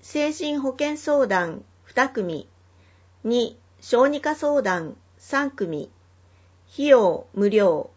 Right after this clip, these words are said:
申し込み、電話。その他、オンライン相談か。母子健康手帳を夜間休日に受け取れます。子育てサポート課、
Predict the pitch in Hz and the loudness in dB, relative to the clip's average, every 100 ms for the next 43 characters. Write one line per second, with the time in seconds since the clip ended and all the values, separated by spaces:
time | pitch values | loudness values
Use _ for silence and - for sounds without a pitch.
0 | _ _ _ _ 220 254 302 - 262 247 | _ _ _ _ 0 2 2 0 0 0
1 | 220 - - 196 196 214 185 170 - _ | -2 -6 -2 0 2 0 -2 -6 -10 _
2 | _ _ _ - 233 247 262 202 190 - | _ _ _ -4 0 0 0 -2 -2 -4
3 | _ - 214 269 285 311 311 311 311 294 | _ -2 2 2 2 0 -2 -4 -2 0
4 | 214 165 151 - 156 151 - _ _ _ | 0 -4 -8 -8 -6 -6 -10 _ _ _
5 | _ _ _ _ _ _ _ _ _ _ | _ _ _ _ _ _ _ _ _ _
6 | _ _ _ _ _ _ _ _ _ _ | _ _ _ _ _ _ _ _ _ _
7 | 208 202 - 294 320 - 311 311 311 311 | -2 -2 -2 -2 -2 -4 -2 -2 -4 -4
8 | 254 214 170 165 165 - _ - 240 277 | -2 0 2 2 2 -4 _ -4 -4 -2
9 | 240 190 156 - 220 240 269 262 254 233 | -4 -4 -8 -4 -2 -2 -6 -6 -4 -2
10 | 226 - 180 208 208 208 196 190 202 - | -4 -6 -6 -4 -2 -2 -4 -6 -10 -16
11 | - _ _ _ _ _ _ _ - 226 | -20 _ _ _ _ _ _ _ -12 0
12 | 311 294 277 180 - 156 240 285 269 254 | 2 2 0 -4 -8 -4 0 0 -2 -6
13 | 226 - | -4 -4